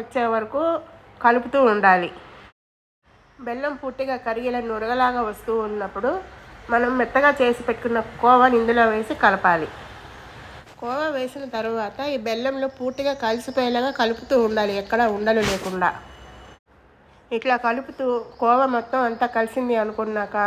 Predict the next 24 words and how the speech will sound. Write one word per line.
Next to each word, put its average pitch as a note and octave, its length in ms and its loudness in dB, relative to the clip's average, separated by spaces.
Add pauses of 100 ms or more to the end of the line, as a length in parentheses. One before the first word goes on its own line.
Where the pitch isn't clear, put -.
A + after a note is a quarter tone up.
(680)
ఒక G#3+ 80 2 (200)
చిన్న B3+ 180 2 (120)
గరిటెతోటి A#3+ 580 4 (140)
నెయ్యి A3+ 300 0
వేయాలి. F#3+ 380 0 (920)
మీరు B3+ 160 0 (120)
గమనించారో D4+ 600 -2
లేదో, B3 180 -4 (100)
అక్కడక్కడ C4 400 -4 (160)
కోవా A#3+ 260 0 (120)
ఉండలు B3 320 -4
కనిపిస్తున్నాయి, G#3+ 800 -4 (640)
అది A3+ 180 2
కూడా D4+ 120 -2 (100)
పూర్తిగా C4 340 2 (100)
కరిగిపోవాలి. G#3+ 760 2 (1200)
ఇప్పుడు B3+ 160 -8 (120)
నెయ్యి B3 280 -6
ఇవన్నీ C4 380 -4
వేసి B3 200 -6 (120)
కలుపుతాం A#3+ 400 -4 (100)
కదా, A#3 180 -2 (600)
బాగా A#3+ 240 8 (140)
కలిసిన A#3 320 2